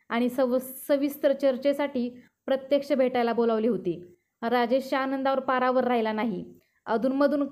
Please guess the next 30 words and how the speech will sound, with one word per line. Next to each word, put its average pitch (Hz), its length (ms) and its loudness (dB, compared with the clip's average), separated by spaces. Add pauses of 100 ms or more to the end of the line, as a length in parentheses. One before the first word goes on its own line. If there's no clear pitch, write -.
घरी 254 240 2
कॉल 269 280 2
करून 247 360 2
तो 262 280 4
आई 247 320 2
आणि 277 240 0
सुनंदाशी 269 760 -4 (420)
जुजबी 240 300 -2
बोलत 240 320 4
होता. 233 380 -4 (380)
सुनंदाला 254 560 2
मुंबईला 254 460 4
आणायला 269 400 -2 (100)
थोडा 254 180 4
उशीरच 254 480 2
होणार 233 220 -2
होता, 190 360 -4 (520)
कारण 240 320 0
आधी 262 400 -2
या 277 140 2
निर्मात्याला 277 560 0
भेटणे 262 340 0
आवश्यक 247 440 0
होते, - 460 -4 (500)
कारण 247 340 0
अशी 277 360 -4
संधी 269 340 -2
पुन्हा 269 380 -2
येणार 254 240 0
नव्हती. 233 580 -4